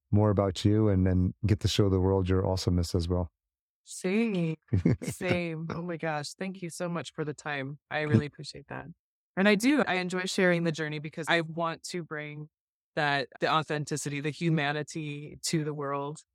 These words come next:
Speaker 1: Yeah.
Speaker 2: I'm scared of the whole, like, A I and everything computerized.
Speaker 1: Yeah.
Speaker 2: I love computers. I think A I is great. I
Speaker 1: Yeah.
Speaker 2: just, I'm afraid to lose that whole humanity. And so I wanna,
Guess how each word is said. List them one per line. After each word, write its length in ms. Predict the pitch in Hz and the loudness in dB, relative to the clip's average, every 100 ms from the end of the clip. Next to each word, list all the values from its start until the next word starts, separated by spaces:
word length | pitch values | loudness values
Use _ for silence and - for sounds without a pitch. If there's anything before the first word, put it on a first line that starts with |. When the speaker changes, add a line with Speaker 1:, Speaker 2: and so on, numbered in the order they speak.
| - | 2
Speaker 1:
Yeah. 200 | 104 92 90 - - | 6 6 2 -6 -12
Speaker 2:
I'm 220 | 151 147 | -8 -8
scared 340 | - - 165 160 | -8 -2 0 0
of 80 | 151 | -2
the 100 | 143 | -8
whole, 280 | 147 147 147 | -6 -4 -4
like, 260 | 139 139 - | -6 -6 -8
A 200 | 143 131 | -8 -6
I 180 | 135 139 | -6 -6
and 380 | 143 127 143 139 135 - | -8 -10 -12 -16 -18 -12
everything 520 | 135 127 147 143 143 139 _ _ _ 139 - - | -10 -8 -8 -10 -14 -16 _ _ _ -20 -16 -10
computerized. 800 | 156 147 139 135 135 143 139 - _ _ | -8 -8 -8 -8 -10 -12 -14 -16 _ _
Speaker 1:
Yeah. 160 | 107 90 - | 2 4 4
Speaker 2:
I 100 | 254 | 6
love 220 | 240 - | 6 4
computers. 640 | 196 - 180 175 175 - - | -4 -4 0 0 -2 -8 -6
I 120 | - 180 | -2 0
think 220 | 220 185 | -2 -4
A 120 | 175 | -4
I 160 | 156 151 | -2 -4
is 120 | 147 | -8
great. 340 | - 139 139 _ | -10 -10 -10 _
I 80 | 151 | -12
Speaker 1:
Yeah. 60 | 151 | -4
Speaker 2:
just, 380 | 139 101 90 - | 2 2 0 -4
I'm 100 | 175 | -4
afraid 360 | 175 180 165 | 0 0 0
to 100 | - | -2
lose 280 | 151 151 143 | -6 -6 -4
that 260 | 151 143 131 | -2 -2 -4
whole 320 | 151 139 147 - 135 | -8 -8 -10 -14 -12
humanity. 600 | 151 147 139 135 _ 135 | -10 -8 -10 -14 _ -16
And 240 | 135 139 139 | -10 -10 -8
so 120 | 135 | -8
I 100 | 139 | -6
wanna, 200 | 143 | -8